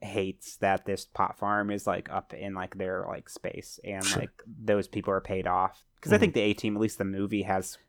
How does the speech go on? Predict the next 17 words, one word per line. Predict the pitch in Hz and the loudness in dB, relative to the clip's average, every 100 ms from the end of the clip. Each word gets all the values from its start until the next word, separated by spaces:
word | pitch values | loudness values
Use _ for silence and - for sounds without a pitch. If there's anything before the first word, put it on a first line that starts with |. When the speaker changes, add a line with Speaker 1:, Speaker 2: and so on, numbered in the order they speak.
| _ | _
Speaker 1:
somewhat | - 151 175 | 8 12 12
of | 104 | 10
an | 92 80 | 6 0
anti-government | 107 101 101 95 95 98 92 - | 0 0 0 0 2 0 0 0
vibe, | 92 95 95 | 2 4 2
Speaker 2:
Mm-hmm. | - 98 | -2 0
Speaker 1:
so | 98 92 | 0 2
I | 95 104 | 0 -2
could | 104 95 - | -4 -4 -14
see | - 92 95 - _ _ | -8 -6 -6 -8 _ _
that | - 87 | -2 -2
a | |
little | 82 95 | -2 -4
bit. | 85 82 - - _ | -2 -2 -4 -16 _
Speaker 2:
So | - - | 4 6
what's | 120 127 - | 8 8 6
the | 117 98 90 92 | 4 4 2 -2